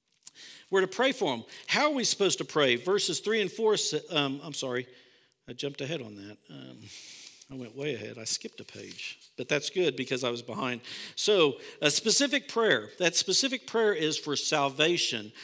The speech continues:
that they would trust in Jesus Christ as their Lord and Savior. That second, they would know the truth about God. That third, the wisdom and discernment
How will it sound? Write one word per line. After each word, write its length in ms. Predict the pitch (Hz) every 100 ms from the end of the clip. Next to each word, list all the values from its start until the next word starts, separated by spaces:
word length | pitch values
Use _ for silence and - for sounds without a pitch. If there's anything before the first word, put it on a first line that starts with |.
| -
that 160 | - 156
they 100 | 185
would 220 | 170 147
trust 480 | - - 208 226 -
in 100 | 151
Jesus 400 | 139 202 185 170
Christ 320 | - 196 185
as 80 | 151
their 140 | 147
Lord 260 | 139 170 175
and 140 | 165
Savior. 520 | 143 180 185 151 113 - - - - -
That 140 | 175
second, 600 | - - 277 294 220 165
they 100 | 180
would 240 | 185 160 143
know 340 | 147 180 247
the 140 | 240
truth 420 | 247 - 247 247 202
about 320 | 147 131 123
God. 380 | 135 123 135 139
That 140 | 131
third, 480 | - 240 254 254 202
the 140 | 156
wisdom 500 | 147 165 254 254 247
and 140 | 214 151
discernment 720 | 151 - 220 240 160 135 139